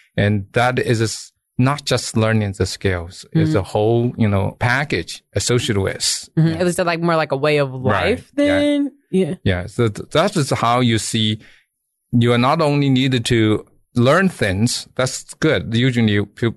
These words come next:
Speaker 1: uh, but that's not enough.
Speaker 2: Mm-hmm.
Speaker 1: Yeah. You needed to, uh, compete to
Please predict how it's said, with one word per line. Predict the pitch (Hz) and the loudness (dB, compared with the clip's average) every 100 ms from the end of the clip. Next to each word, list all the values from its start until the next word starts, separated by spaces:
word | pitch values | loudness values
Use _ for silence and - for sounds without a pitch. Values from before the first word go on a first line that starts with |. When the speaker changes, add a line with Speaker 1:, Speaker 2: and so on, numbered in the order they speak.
| - - | -8 -2
Speaker 1:
uh, | 104 | 0
but | 113 123 | 0 0
that's | 147 151 | -2 0
not | 143 147 123 | 0 0 2
enough. | 120 170 - - - - | 2 2 -2 -6 -14 0
Speaker 2:
Mm-hmm. | 175 165 | 2 4
Speaker 1:
Yeah. | 165 95 | 2 0
You | 101 107 | 0 2
needed | 123 139 123 | 2 0 0
to, | - 120 113 - - - _ - | 0 2 0 -2 -16 -20 _ -4
uh, | 110 110 | -2 0
compete | - 107 101 165 165 - - _ _ - | 0 0 0 0 -2 -4 -10 _ _ -4
to | 117 107 | 0 0